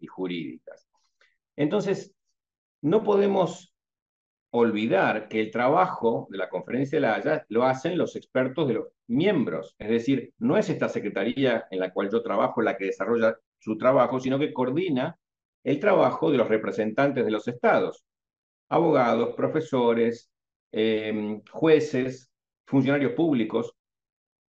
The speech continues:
Todos estos actores tienen que estar preparados para poder entrar en una mesa de negociación internacional primero, a desarrollar los instrumentos, y luego en un litigio internacional o en un arbitraje para aplicar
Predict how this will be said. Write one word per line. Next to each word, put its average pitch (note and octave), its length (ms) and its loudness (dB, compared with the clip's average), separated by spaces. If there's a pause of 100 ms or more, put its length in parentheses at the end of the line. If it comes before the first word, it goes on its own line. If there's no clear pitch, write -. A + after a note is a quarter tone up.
Todos A3+ 240 6
estos - 360 0
actores A2 840 0
tienen F#3+ 280 -2
que C3 80 -6
estar E3+ 400 -2
preparados B2+ 720 2
para A2+ 280 -2
poder E3+ 300 2
entrar F#3+ 480 0
en G#2 80 -6
una A2 220 -2
mesa B2 320 -2
de G#2+ 80 2
negociación F#2+ 580 -4
internacional G2 760 -4
primero, C3+ 680 -2 (160)
a - 100 -6
desarrollar F#2 400 -4
los A#2+ 180 -2
instrumentos, C3+ 640 -2 (220)
y C#3 80 0
luego F#3 640 2 (240)
en G2 180 -2
un D3+ 120 2
litigio B2 380 0
internacional A2+ 760 0
o - 20 0
en G2 80 -4
un A2+ 80 0
arbitraje B2 560 -2
para G#2+ 240 0
aplicar G2+ 560 0